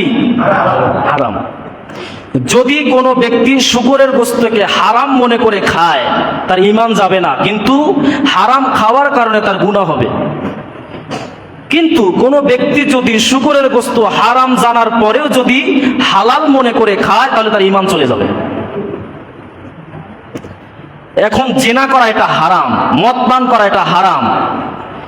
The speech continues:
এটা জানে এটা হারাম, জেনে যদি এটা করে যে এটা করতেছি এটা হারাম, তখন তার গুনাহ হবে। কিন্তু যদি সে হারামকে হালাল মনে করে, যেটা হালাল, তখন তার ঈমান চলে যাবে। আল্লাহ রসুল বলেন, শেষ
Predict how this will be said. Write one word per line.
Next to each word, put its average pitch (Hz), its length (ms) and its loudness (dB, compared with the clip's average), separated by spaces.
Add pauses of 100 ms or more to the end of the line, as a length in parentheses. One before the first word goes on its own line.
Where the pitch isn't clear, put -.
(300)
এটা 220 300 2
জানে 262 280 2 (120)
এটা 247 180 2
হারাম, 226 400 2 (120)
জেনে 262 220 2
যদি 262 280 0
এটা 247 180 2
করে 240 300 2
যে 226 120 2
এটা 220 160 2
করতেছি 247 400 0
এটা 240 160 0
হারাম, 208 340 2 (680)
তখন 220 240 0
তার 233 200 0
গুনাহ 247 320 2
হবে। 196 260 0 (680)
কিন্তু 269 340 2
যদি 269 260 2
সে - 260 2
হারামকে 247 600 2 (140)
হালাল 233 460 2
মনে 277 220 2
করে, 208 200 2
যেটা 202 240 0
হালাল, 214 400 2 (600)
তখন 220 220 0
তার 202 200 0
ঈমান 190 260 2
চলে 170 200 0
যাবে। 117 220 -2 (2250)
আল্লাহ 226 280 2
রসুল 233 340 0
বলেন, 247 320 0
শেষ 262 300 0